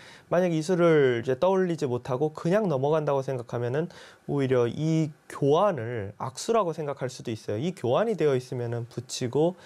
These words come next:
백이 예를 들어 늘어서 뭐 잡으러 간다고 했을 때 여기 이 부분이나 이 부분 돌이 왔을 때 나와서 끊는 수가 있거든요. 근데 여기에 돌이 없으면은 그 나와서 끊는 맛이 없어지기 때문에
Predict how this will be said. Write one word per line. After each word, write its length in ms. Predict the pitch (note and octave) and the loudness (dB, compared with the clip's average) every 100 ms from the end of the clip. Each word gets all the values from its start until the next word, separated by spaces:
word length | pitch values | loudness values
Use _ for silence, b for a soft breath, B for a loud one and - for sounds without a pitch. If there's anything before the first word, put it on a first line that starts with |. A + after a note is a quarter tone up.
| B B _ | B B _
백이 200 | - A#2+ | -8 0
예를 200 | A2+ A#2+ | 2 2
들어 240 | A#2 G#2+ G#2 | 2 0 2
늘어서 460 | B2+ C3+ B2+ A2 B2 | 2 2 0 -6 -8
뭐 100 | A2+ | -8
잡으러 320 | B2 A#2+ C3 | -4 -2 0
간다고 440 | B2 A#2 A#2 A2+ | 0 0 0 0
했을 280 | D3 D3+ C3+ | -2 0 0
때 280 | D3 C#3 A2 - _ _ _ _ _ B B B _ - | 0 0 -2 -10 _ _ _ _ _ B B B _ -18
여기 280 | G3 G3 F#3 - | -4 -2 -2 -4
이 120 | E3+ | -2
부분이나 600 | E3+ G#3 G#3 F#3 F3+ G3+ | 0 2 4 4 4 2
이 120 | E3+ G3 | -2 -2
부분 240 | A#3+ A3 | 2 2
돌이 180 | D#3+ D3 | 2 2
왔을 260 | C3 C3 A#2 | 2 0 -6
때 160 | D#3 - | -6 -4
나와서 600 | A#2+ A#2 F3+ G3+ G3 D#3 | -2 2 2 2 0 -4
끊는 380 | G#3+ B3 C#4 | -4 -2 -4
수가 240 | A#3+ C#3+ A#2 | -4 -2 -4
있거든요. 580 | - G#2+ G2+ F#2+ G#2+ D3+ _ | -2 -4 -4 -6 -8 -12 _
근데 180 | D3+ B2+ | -4 0
여기에 400 | B2+ D3 A3+ G3 | 0 2 0 2
돌이 220 | E3 C#3+ | 0 2
없으면은 600 | B2+ - B2+ B2 D3+ G3 B B B B - | 0 -2 -4 -2 -4 -6 B B B B -6
그 160 | C#3+ | -2
나와서 360 | A#2+ A2 E3 E3+ | 2 2 2 -2
끊는 420 | F#3 A3 A3 D#3 - _ _ | -6 -2 -2 -2 -8 _ _
맛이 240 | - C3+ C3 | -4 -2 0
없어지기 460 | A2+ D3 B2 A#2+ | 0 0 0 -4
때문에 440 | A#2+ A2+ A#2+ D3 | -2 -4 -2 -2